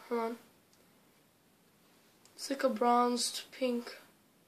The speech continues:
Um, I put it in the inner corners. And it kinda opened up. My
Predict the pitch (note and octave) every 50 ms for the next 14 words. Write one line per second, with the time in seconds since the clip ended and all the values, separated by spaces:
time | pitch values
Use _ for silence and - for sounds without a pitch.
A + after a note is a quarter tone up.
0 | _ _ _ _ _ _ _ - - - - - - - - B3+ B3+ B3+ B3+ B3
1 | - - C4 C4 - - D4 D4 D4 D4 C#4 C#4 - - C#4 C#4 C4+ C#4 C4+ C4+
2 | - - C4+ B3+ B3 B3 B3+ C4 C4 C4+ C4+ - - - - - - _ _ _
3 | _ _ _ _ _ _ _ _ _ _ _ _ _ _ _ _ _ _ _ _
4 | _ - A3+ A3+ A3 A3 - A3 A3 A3 G#3+ - - - - A#3 A3 G#3+ G3+ -
5 | A3+ G#3+